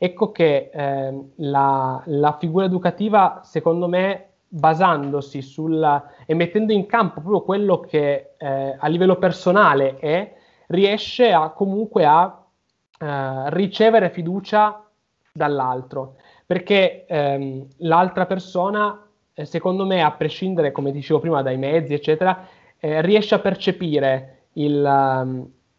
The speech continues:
l'autenticità e la voglia che, eh, dall'altra parte ci sono nell'entrare in empatia con loro e di entrare in relazione con loro. Questo credo che sia una cosa fondamentale che, eh, e questo mi dà,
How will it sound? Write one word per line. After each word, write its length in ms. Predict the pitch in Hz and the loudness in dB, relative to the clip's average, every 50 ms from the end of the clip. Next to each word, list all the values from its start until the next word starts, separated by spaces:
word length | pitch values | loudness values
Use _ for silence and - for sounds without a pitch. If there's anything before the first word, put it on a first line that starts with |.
| _ - | _ -2
l'autenticità 1000 | 151 156 175 180 180 208 190 185 180 185 180 - 190 175 180 208 196 170 143 135 | 2 4 4 4 4 2 0 0 -2 -6 -6 -6 -6 -4 2 4 6 6 6 4
e 80 | 139 151 | 0 0
la 120 | 151 151 | 0 -2
voglia 560 | 143 147 175 185 196 214 214 208 208 208 185 | -2 0 0 0 0 -2 -4 -4 -4 -4 -4
che, 500 | - - 170 170 180 185 180 180 - - _ | -4 -4 -2 -2 0 -2 -2 -6 -12 -20 _
eh, 160 | _ 147 143 | _ -10 -6
dall'altra 440 | 143 160 170 170 175 175 175 185 196 | 0 0 2 2 2 0 0 -2 -2
parte 320 | 190 - 165 170 175 - 175 | 2 2 2 2 2 -4 -8
ci 140 | - 180 | -10 -10
sono 260 | 170 - 165 165 180 175 | -6 -4 -4 -2 -2 -2
nell'entrare 720 | 151 143 143 147 151 160 160 156 151 143 147 151 151 151 | -4 -4 -4 -4 -4 -6 -6 0 2 2 4 4 2 -2
in 180 | 151 143 143 | -2 -4 -6
empatia 440 | 143 139 143 151 147 - 151 143 143 | -8 -8 -8 -8 -8 -6 -6 -6 -4
con 220 | 139 135 135 131 | -4 -6 -8 -6
loro 300 | 131 135 131 127 131 135 | -4 -4 -4 -4 -4 -4
e 40 | 135 | -4
di 60 | 143 | -4
entrare 260 | 147 143 - 147 147 151 | -6 -4 -2 -2 -2 0
in 60 | 143 | 0
relazione 460 | 139 135 135 135 135 - 139 139 135 | -2 -2 -2 -4 -4 -6 -6 -6 -6
con 220 | 135 131 131 127 | -6 -8 -8 -8
loro. 360 | 127 127 123 123 123 - - _ _ _ _ - _ _ | -8 -8 -8 -8 -10 -12 -16 _ _ _ _ -20 _ _
Questo 260 | - 185 190 185 202 | 2 2 4 4 4
credo 180 | 190 175 156 156 | 4 4 4 4
che 100 | 147 151 | 2 2
sia 220 | 151 - 156 147 | -2 0 0 2
una 200 | 143 147 151 147 | 2 2 -2 -2
cosa 260 | 147 - 170 156 160 | -2 -2 -2 0 -2
fondamentale 600 | - - 151 147 151 156 156 156 156 233 220 160 | -2 -2 -4 -2 0 0 -2 2 2 4 4 4
che, 280 | - 147 135 131 135 - _ _ _ _ _ | 2 0 -2 -2 -4 -10 _ _ _ _ _
eh, 600 | - 143 135 135 131 131 131 127 127 127 127 - | -6 -4 -4 -2 -2 -2 -4 -6 -6 -8 -8 -4
e 100 | - 151 | -4 0
questo 300 | 147 - 208 208 208 190 | 2 2 2 4 4 2
mi 100 | 165 160 | 2 4
dà, 440 | 156 156 151 151 151 147 - - _ | 4 6 6 6 6 4 0 -10 _